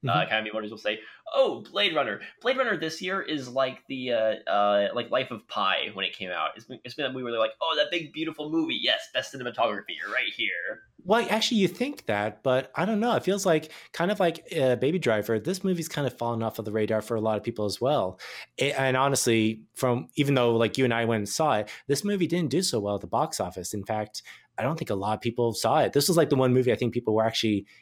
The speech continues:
Speaker 2: getting up and leaving during the, the movie,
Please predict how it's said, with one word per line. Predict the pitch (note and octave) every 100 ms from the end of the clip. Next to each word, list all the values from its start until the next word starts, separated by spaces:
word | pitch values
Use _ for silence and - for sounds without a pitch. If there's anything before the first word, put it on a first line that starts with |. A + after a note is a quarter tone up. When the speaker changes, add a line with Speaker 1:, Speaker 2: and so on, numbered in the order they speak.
| -
Speaker 2:
getting | A2 A2+ A2+
up | A2+
and | F#2+
leaving | F2 A#2+ F3 F#2 G2 A2+ _ _ _ _ -
during | A2 G2 F#2+
the, | F#2+ F#2 -
the | -
movie, | G#2 F#2+ G2 G2